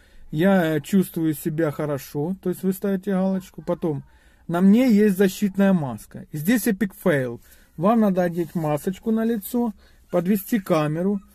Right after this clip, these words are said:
Камера распознаёт, есть у вас маска на лице или повязка, либо же нет. И сфотографироваться. То есть, э, там фото с маской или повязкой на лице. То есть, да, какая-то повязка тоже проканает, собственно, так, да.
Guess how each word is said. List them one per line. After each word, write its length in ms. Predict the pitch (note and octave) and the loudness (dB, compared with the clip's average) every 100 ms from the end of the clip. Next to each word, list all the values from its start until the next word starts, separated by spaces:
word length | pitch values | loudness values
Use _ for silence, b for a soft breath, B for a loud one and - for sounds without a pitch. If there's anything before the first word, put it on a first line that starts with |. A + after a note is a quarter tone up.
| _ | _
Камера 400 | - A3 A3 F#3+ | -2 2 4 4
распознаёт, 720 | F3+ F3+ - F#3 F3+ G3+ F#3 D3 | 2 -2 -2 -2 2 2 2 0
есть 320 | F3+ A#3 - | -2 -2 -2
у 60 | |
вас 220 | F3 D#3+ F3+ | -2 -2 -4
маска 340 | E3 C#3+ E3 | -6 -6 -6
на 80 | D#3 | -4
лице 280 | D#3 D3 - | -6 -6 -6
или 140 | C#3+ | -6
повязка, 540 | D3 D#3 D#3 C3 - C3+ | -4 -4 -4 -4 -6 -6
либо 280 | D#3 D#3+ C#3+ | -4 -2 -4
же 140 | C#3+ | -4
нет. 340 | C#3 C#3 F#3 - _ _ _ _ _ _ _ _ - - | -4 -4 -6 -10 _ _ _ _ _ _ _ _ -20 -4
И 120 | G3 G#3+ | 0 0
сфотографироваться. 1120 | - F#3+ F#3+ F3+ F#3 F#3 C#3 A#2+ A2+ - A2+ _ b b b b - | 0 -2 0 0 -2 -2 -4 -6 -8 -12 -16 _ b b b b 0
То 160 | F3+ | 4
есть, 240 | F3 D#3 F3 | 4 2 0
э, 340 | E3 E3 D#3+ | 0 2 0
там 240 | D3+ F3 D#3+ | 0 -2 -2
фото 420 | - A#3+ B3 F#3+ | -2 -2 0 -2
с 100 | - | 0
маской 420 | F#3 A#3+ - F#3+ | 0 0 -2 -4
или 280 | - G3 G3+ | 2 2 2
повязкой 520 | - D#3 D3+ F3 - | 0 -2 0 -2 -4
на 100 | D#3 | -4
лице. 340 | D3+ D3+ - A#2+ | -4 -6 -8 -12
То 140 | - | -10
есть, 120 | B2 | -8
да, 160 | C3+ D3 C#3+ B B B - | -6 -8 -8 B B B -12
какая-то 400 | C#3+ D3+ C#3 C#3+ | -4 -2 -4 -6
повязка 560 | D#3+ F3 B3+ G#3 D#3+ | -4 0 0 0 -4
тоже 280 | D3 F3 D#3+ | -2 -4 -4
проканает, 680 | D3 E3+ E3+ E3 C#3+ B2+ A#2+ - | -4 -2 -2 -2 -4 -6 -8 -12
собственно, 400 | B2+ - C3+ B2+ | -16 -12 -10 -10
так, 300 | B2+ A#2+ B2 | -10 -12 -10
да. 200 | C3+ | -10